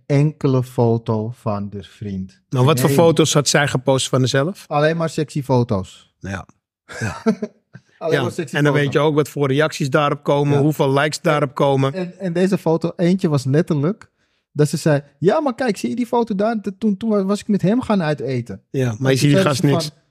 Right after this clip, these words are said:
Speaker 1: "Maar waar is zijn bo-, we zien überhaupt zijn bord niet eens. Waar, waar, waar, je ziet niks van hem."
Speaker 2: Ja.
Speaker 1: <laughs> Weet je?
Speaker 2: Ja.
Speaker 1: Ja, dat is gewoon, is gewoon een red flag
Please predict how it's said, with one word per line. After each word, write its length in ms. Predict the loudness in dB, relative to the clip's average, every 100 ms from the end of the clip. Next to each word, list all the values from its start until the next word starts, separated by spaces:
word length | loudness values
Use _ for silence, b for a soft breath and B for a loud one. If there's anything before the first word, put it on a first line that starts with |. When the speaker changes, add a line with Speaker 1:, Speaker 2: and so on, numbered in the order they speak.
| _
Speaker 1:
"Maar 120 | -2
waar 140 | 0 0
is 100 | 0
zijn 200 | 0 0
bo-, 140 | 0
we 60 | -2
zien 240 | -2 -4
überhaupt 360 | -2 0 0 0
zijn 180 | -4 -2
bord 240 | -6 0
niet 160 | 0 2
eens. 480 | 2 0 -6 _ _ _
Waar, 300 | -6 -2 -2
waar, 180 | -4 -8
waar, 300 | -8 -6 -8 -10
je 220 | -10 -8
ziet 200 | -8 -10
niks 180 | -10 -4
van 140 | 0
hem." 260 | 2 0 -6 -16 -4
Speaker 2:
Ja. 280 | -2 0 -4 -8
Speaker 1:
<laughs> 160 | _ -8
Weet 220 | -6 -6
je? 80 | -8 -8
Speaker 2:
Ja. 180 | -8 -8 B B
Speaker 1:
Ja, 220 | 0 2 4
dat 200 | 2 0
is 80 |
gewoon, 280 | -2 0 0
is 200 | -2 -6
gewoon 220 | -2 0
een 100 | 0
red 200 | 0 -4
flag 180 | -4 -8